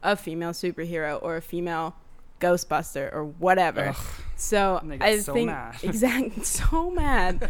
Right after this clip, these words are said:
Speaker 1: over nothing. So, like, the hope is that it's, I mean, all L G B T stories at the end are human stories. All stories that we tell are human stories, and so there should be a readership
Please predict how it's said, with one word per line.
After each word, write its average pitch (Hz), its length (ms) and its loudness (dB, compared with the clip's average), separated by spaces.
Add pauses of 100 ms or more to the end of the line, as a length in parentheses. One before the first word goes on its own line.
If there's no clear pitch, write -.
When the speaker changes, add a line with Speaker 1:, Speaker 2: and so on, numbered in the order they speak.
(140)
Speaker 1:
over 226 240 2
nothing. 202 680 0 (340)
So, 254 240 6 (100)
like, 240 180 0
the 277 100 4
hope 285 340 2
is 220 200 2
that 185 420 4 (180)
it's, - 500 -6 (300)
I - 80 0
mean, 226 560 -2
all 233 160 0
L 226 140 2
G 214 100 -4
B 202 140 -6
T - 640 -8
stories 190 340 0
at 170 120 -6
the 175 100 -4
end 180 240 -4
are 180 80 -2
human 180 340 -4
stories. 160 480 -6
All 185 140 -2
stories 180 320 -4
that 170 80 -4
we 170 60 -6
tell 170 180 -4
are 165 80 -4
human 165 260 -8
stories, 165 480 -6
and 185 100 -8
so 196 120 -4
there 185 120 -2
should 202 360 -2
be 180 320 -4 (480)
a 180 100 2
readership 180 640 0